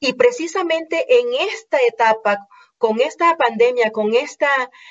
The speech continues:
enfermedad, con la covid diecinueve, es cuando más necesitamos saber respirar.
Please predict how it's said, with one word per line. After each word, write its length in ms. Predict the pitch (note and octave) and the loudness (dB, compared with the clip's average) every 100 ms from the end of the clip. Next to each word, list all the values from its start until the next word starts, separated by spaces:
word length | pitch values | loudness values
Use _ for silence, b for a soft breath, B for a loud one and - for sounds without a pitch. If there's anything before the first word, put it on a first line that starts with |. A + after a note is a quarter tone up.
| B | B
enfermedad, 760 | - A#3 A3 A3 A3+ G#3+ G#3+ B3 C4+ | 2 2 2 0 0 0 0 0 2
con 140 | A#3+ | 0
la 140 | A3+ A3+ | 0 0
covid 400 | A#3 A#3 A#3+ A#3+ | -2 -2 -6 -6
diecinueve, 800 | G#3+ G#3+ A3 G#3+ G#3+ G3 G3+ G#3 _ _ _ - | -6 -6 -6 -6 -4 -4 -6 -10 _ _ _ 4
es 240 | C4 - | 4 2
cuando 440 | - B3 A3 G#3+ | -2 -2 -2 -6
más 280 | G3 A3 D#4+ | -4 -2 -2
necesitamos 680 | D4 A#3+ A3+ F#3 G#3 G#3+ A3 | -6 -10 -12 -8 -6 -4 -6
saber 260 | A3 G3+ G3 | -6 -6 -6
respirar. 600 | G3+ - G3 F3+ E3+ | -8 -8 -4 -2 -2